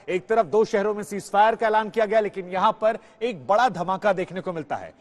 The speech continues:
यूक्रेन ने तमाम बड़े दावे किए, जिसमें एक बड़ा दावा ये तीसरी तस्वीर में आप देख सकते हैं, जहां पर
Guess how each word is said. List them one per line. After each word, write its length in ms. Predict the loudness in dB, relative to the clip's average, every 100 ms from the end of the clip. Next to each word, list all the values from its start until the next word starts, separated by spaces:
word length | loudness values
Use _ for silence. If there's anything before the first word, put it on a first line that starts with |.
| _ _ -14
यूक्रेन 500 | -2 -2 0 -4 -4
ने 140 | -4
तमाम 340 | -2 0 0
बड़े 180 | 2 4
दावे 300 | 6 4 4
किए, 220 | 0 -4
जिसमें 320 | -4 -8 -8 -6
एक 180 | -4 0
बड़ा 180 | 2
दावा 360 | 4 4 4 2 -2 -10
ये 100 | -8
तीसरी 340 | -8 -10 -10 -6
तस्वीर 360 | -6 -4 -6
में 80 | -4
आप 80 | -4
देख 160 | -2 -6
सकते 280 | -6 -8 -6
हैं, 80 |
जहां 160 | -4 -4
पर 220 | -2 -4